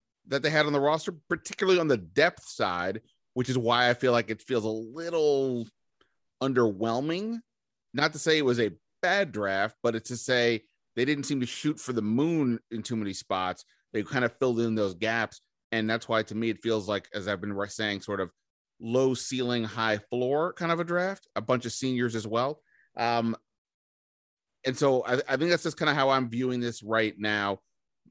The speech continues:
None of us have any idea how any of the players will perform, but I like looking at process.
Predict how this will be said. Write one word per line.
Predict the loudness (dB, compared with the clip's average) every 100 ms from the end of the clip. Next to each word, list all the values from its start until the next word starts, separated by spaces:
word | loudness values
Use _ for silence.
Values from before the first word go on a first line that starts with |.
| -20 -18
None | -8 -2 0 0
of | 0
us |
have | -2 0
any | 0
idea | 2 2 2
how | 0 2
any | 0 0
of | -4
the |
players | -4 -2 -2 -2
will | -6
perform, | -8 -10 -4 -4 -4 -4
but | -2
I | 0
like | 0 -2
looking | -6 -8 -8
at | -8 -6
process. | 0 0 0 -2 -4 -8